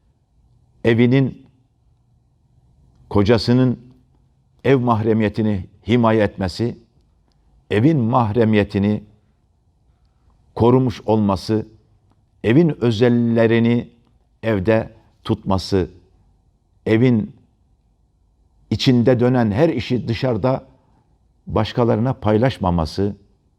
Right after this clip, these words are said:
iffetini koruması vesaire. Değerli kardeşlerim, evlenmeden önce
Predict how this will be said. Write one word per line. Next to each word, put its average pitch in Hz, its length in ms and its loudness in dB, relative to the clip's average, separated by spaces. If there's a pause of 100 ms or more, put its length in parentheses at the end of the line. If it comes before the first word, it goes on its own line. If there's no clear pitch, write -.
(420)
iffetini 113 500 0
koruması 90 560 -2
vesaire. 73 500 -6 (1500)
Değerli 175 180 4
kardeşlerim, 104 580 0 (1160)
evlenmeden 180 920 0
önce 151 540 0